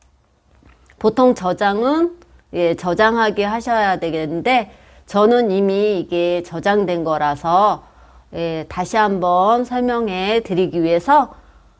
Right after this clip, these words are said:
다른 이름 저장으로 하겠습니다. 다른 이름으로 저장하게 하셔서 문서에서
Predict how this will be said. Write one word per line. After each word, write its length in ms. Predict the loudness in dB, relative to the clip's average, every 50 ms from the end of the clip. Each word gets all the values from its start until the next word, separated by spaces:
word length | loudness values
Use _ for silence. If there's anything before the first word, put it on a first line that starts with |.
| _ _ _ _ -16
다른 400 | -8 -4 0 2 4 4 4 4
이름 320 | 4 2 2 2 0 0
저장으로 560 | -2 -4 -4 -4 -6 -8 -8 -8 -8 -10 -10 -10
하겠습니다. 720 | -12 -12 -14 -14 -16 -16 -16 -16 -16 -16 -16 -18 -20 -20 _ _ _ _ _ _ _ _ _ _
다른 440 | -10 -4 -2 0 2 4 4 4 4
이름으로 560 | 2 2 0 0 -2 -2 0 0 2 0 0
저장하게 680 | 0 -2 -6 -6 -4 -4 -4 -4 -4 -6 -6 -8 -8 -10
하셔서 960 | -10 -10 -12 -12 -10 -10 -8 -6 -4 -2 2 4 4 6 4 4 2 -2 -10 _ _ _ _ _ _ _ _ _ _ _ _ _ -14
문서에서 1500 | -6 -2 0 2 2 2 2 4 2 4 4 2 0 -2 -4 -6 -8 -6 -4 -4 -2 0 2 4 4 4 4 2 -2 -10